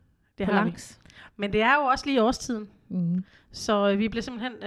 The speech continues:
Speaker 1: øh, holdt væk fra mikrofonerne
Speaker 2: Ja.
Speaker 1: på grund af... Og man kan nok, måske kan man s-, høre en lille smule, det sidder stadigvæk lidt, en lille smule på mit stemme.
Speaker 2: Ja. Jeg er mere sådan, øh, jeg døjer med noget svimmelhed.
Speaker 1: Jeg griber dig, hvis du falder.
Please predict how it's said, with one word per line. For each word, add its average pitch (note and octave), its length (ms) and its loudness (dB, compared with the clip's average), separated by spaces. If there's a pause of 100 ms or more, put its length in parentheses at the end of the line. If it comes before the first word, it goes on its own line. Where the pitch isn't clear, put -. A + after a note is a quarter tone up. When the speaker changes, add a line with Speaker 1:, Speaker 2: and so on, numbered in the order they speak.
Speaker 1:
øh, F#3+ 120 -6
holdt - 640 -6
væk G#3 160 -6
fra - 160 -6
mikrofonerne G3 800 -4 (260)
Speaker 2:
Ja. E3+ 100 -8 (140)
Speaker 1:
på G#3 120 -6
grund F#3+ 280 -8
af... F3+ 200 -6 (300)
Og - 60 -8
man F#3+ 100 -6
kan F#3+ 100 -4
nok, G#3+ 100 -6
måske A3 240 -4
kan A3 180 -4
man F#3 140 -6
s-, - 160 -16 (140)
høre F#3+ 200 -4
en F#3+ 60 -12
lille A#3 320 -4
smule, F#3+ 240 -8
det F#3 80 -8
sidder F#3+ 180 -4
stadigvæk F#3+ 320 -4
lidt, F#3+ 200 -8
en G3+ 120 -12
lille A3 140 -4
smule E3+ 240 -12
på F#3 80 -16
mit E3 160 -14
stemme. E3+ 260 -12 (140)
Speaker 2:
Ja. F#3+ 120 -4 (640)
Jeg A3+ 100 0
er A3+ 40 2
mere F#3+ 340 0
sådan, F3 340 -6
øh, D#3 100 -6
jeg F#3 120 -6
døjer F3+ 180 -2
med E3 100 -6
noget C#3+ 140 -10
svimmelhed. F3 440 -8 (840)
Speaker 1:
Jeg G#3+ 140 -2
griber A#3+ 260 2
dig, F3 80 4
hvis E3+ 160 0
du G#3+ 80 -6
falder. F#3 320 -2